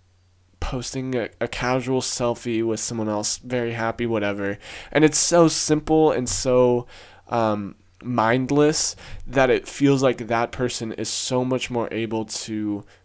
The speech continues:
let go or be carefree or mindlessly post a happy picture with a friend. Um, I think the, the ease of Snapchat, although I love it, I love that part of Snapchat 'cause I like just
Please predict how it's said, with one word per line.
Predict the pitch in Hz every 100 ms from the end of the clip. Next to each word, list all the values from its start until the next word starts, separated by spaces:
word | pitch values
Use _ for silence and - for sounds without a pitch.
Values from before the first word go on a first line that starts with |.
| _
let | - 120 117 -
go | 107 95 92
or | 110
be | 110 - 127
carefree | 117 - 113 110 - 110 104
or | 87 101
mindlessly | 110 117 123 131 127 - 117
post | - 120 110 -
a | 98
happy | 113 110 107
picture | - 107 - 104
with | 98
a | -
friend. | - 95 85 - - - - - -
Um, | 113 107 92 92 - -
I | 123
think | - 135 127
the, | 120 120 110 107 110 _ - _ _ _ _ _
the | - 127 -
ease | - 127 127 131
of |
Snapchat, | 123 - 117 110 120 113
although | 110 110 110
I | 107
love | 101 104 101 120
it, | 147 175 - -
I | 127
love | 110 113 127
that | 147 151 -
part | - 147 151
of | 151
Snapchat | - 156 147 143 151 143
'cause | 131
I | 104
like | 104 110 113
just | 117 -